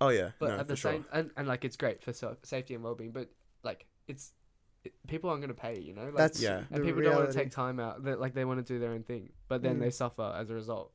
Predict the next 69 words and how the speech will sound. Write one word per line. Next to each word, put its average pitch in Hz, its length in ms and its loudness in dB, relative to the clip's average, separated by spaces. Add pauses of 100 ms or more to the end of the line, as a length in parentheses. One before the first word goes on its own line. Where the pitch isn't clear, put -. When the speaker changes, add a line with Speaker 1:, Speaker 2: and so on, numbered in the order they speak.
Speaker 1:
Yeah, 101 180 0
Speaker 2:
Like - 140 -2
Speaker 1:
I - 40 -2
think 120 280 -4
it's, - 220 -2
it's - 260 -6
like 101 160 -4
a, 98 120 -2
yeah, 98 180 -4
it's - 160 -8
double-edged 95 420 -2
because 110 240 -6
some 110 180 -2
people 127 240 -2
benefit 101 340 -4
from 80 100 -6
tr-, - 140 -10
training 101 300 -6
as 92 160 -8
well. 92 320 -4 (120)
Speaker 2:
Yeah, 180 200 8 (160)
yeah, 123 140 -2
Speaker 1:
But 104 100 0
Speaker 2:
yeah. 101 60 -2
Speaker 1:
it's - 100 -4
like 98 260 -2
most 110 380 -2
kids, 107 540 -2 (140)
they 98 100 -2
just 101 200 -6
wanna 113 140 -4
go 101 160 -2
in 104 60 -4
there 104 100 -4
with 104 100 -2
their 107 120 0
mates 95 460 -4 (260)
and - 80 -4
Speaker 2:
Yeah. 107 60 2
Speaker 1:
they 104 40 0
wanna, 107 220 -2
like, 95 260 -2 (260)
kinda 107 200 -2
just 104 260 -6
try 101 240 0
it 98 60 2
out 98 140 -2
themselves. 101 420 -4
They're 120 140 0
gonna 131 200 0
do 147 140 -2
it - 80 -6
wrong. 90 340 -4
I - 80 -8
think 110 280 -6 (200)
Speaker 2:
Mm. 143 180 -10
Speaker 1:
with 120 140 -2
a 117 40 4
lot 113 180 4
of 123 60 -8
things, 120 200 -2
you 107 80 0
have 107 120 -2
to 117 80 -4
start 101 460 2
and 107 140 -6
try 95 240 0
things, 135 340 -4
and 92 220 -6